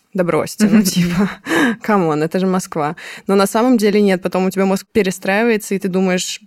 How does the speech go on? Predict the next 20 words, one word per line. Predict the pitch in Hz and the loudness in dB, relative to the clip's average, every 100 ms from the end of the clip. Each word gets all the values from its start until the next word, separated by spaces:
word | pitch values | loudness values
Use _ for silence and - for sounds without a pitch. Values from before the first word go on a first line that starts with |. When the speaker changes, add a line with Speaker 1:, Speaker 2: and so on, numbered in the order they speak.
| _ - | _ -4
Speaker 1:
"Вот | 202 208 - | -4 -4 -6
они, | 185 185 190 262 285 - | -2 2 2 0 -2 -8
мне | 55 - 185 196 | -14 -8 -2 0
кажется, | 175 170 - 180 | 0 -4 -4 -4
намного | 175 208 208 175 | 0 2 2 0
счастливее, | - - 190 170 165 160 151 - - - | -6 -6 -4 -2 -2 -2 -4 -4 -6 -8
чем | - 170 | -6 -4
мы | 175 269 240 - | 0 2 0 0
<laughs> | |
здесь, | 226 202 175 196 196 - - - - - | 2 2 0 -2 -2 -6 -14 -16 -18 -8
потому | 190 180 | -4 -4
что | - 170 | -4 -4
у | |
них | 196 196 | -4 -4
есть | 196 | -8
какая-то | - 190 170 175 160 | -8 -8 -8 -6 -6
вот | 156 - | -6 -6
идея | 175 156 147 135 - | -8 -6 -8 -8 -10
их | 165 - | -14 -12
крутая". | 165 165 156 156 | -12 -10 -10 -10